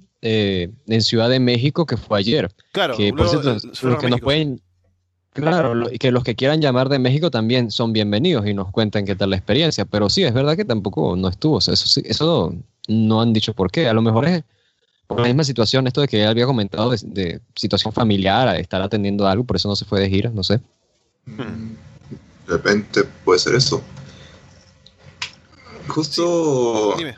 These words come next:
Speaker 3: siempre que hacen los, eh, que hacen lo-, esos breaks, esos de tiempo de descanso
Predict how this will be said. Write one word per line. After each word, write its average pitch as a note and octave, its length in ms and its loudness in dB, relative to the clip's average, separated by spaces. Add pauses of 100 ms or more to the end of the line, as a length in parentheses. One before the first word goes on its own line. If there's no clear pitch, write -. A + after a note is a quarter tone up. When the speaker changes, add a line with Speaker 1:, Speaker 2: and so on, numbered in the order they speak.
(120)
Speaker 3:
siempre D3+ 320 0
que E3+ 80 2
hacen F#3+ 300 0
los, A#2 600 0
eh, G2+ 580 0 (240)
que - 80 2
hacen C#3 380 2
lo-, G2 840 2 (320)
esos A2+ 320 2
breaks, G#2+ 460 2
esos G#2+ 360 0
de - 140 0
tiempo G#2+ 240 0
de G2 80 4
descanso A2+ 440 0